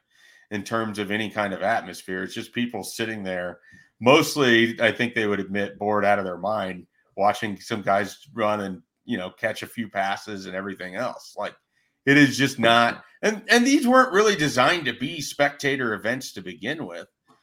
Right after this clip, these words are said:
but, like, it just doesn't have any real recruiting cachet to me anymore.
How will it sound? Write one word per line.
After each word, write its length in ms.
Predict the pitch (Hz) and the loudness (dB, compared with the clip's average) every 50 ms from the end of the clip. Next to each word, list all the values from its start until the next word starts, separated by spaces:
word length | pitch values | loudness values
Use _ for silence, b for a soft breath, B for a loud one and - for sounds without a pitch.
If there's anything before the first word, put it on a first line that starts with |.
| b b b _ _ | b b b _ _
but, 300 | - 127 120 113 - - - _ _ - - - _ _ _ _ | 2 4 4 4 2 -2 -8 _ _ -20 -20 -20 _ _ _ _
like, 220 | 135 139 131 135 143 | 2 2 2 2 0
it 80 | 147 | -2
just 340 | 139 139 175 175 - - - | 0 0 -2 -2 -4 -2 4
doesn't 380 | - 139 156 156 160 160 131 - | 6 6 6 6 4 -2 -4 0
have 420 | - - 143 143 143 139 139 117 | 4 6 8 8 8 6 4 2
any 220 | 120 135 139 127 | -2 -2 -2 -4
real 320 | 107 98 107 127 135 135 123 | -4 -4 -2 0 0 0 0
recruiting 560 | 117 110 - - - 131 139 131 127 107 101 | -2 -4 -6 -6 -6 -6 -4 -4 -6 -6 -8
cachet 640 | - - 107 104 104 - - - 117 139 156 147 | -6 -4 -4 -4 -4 -6 -6 -4 -4 -2 -2 -4
to 100 | 98 80 | -6 -10
me 200 | 71 64 60 60 | -14 -20 -20 -20
anymore. 460 | 57 _ 57 55 _ _ 50 50 50 | -20 _ _ _ _ _ _ _ -20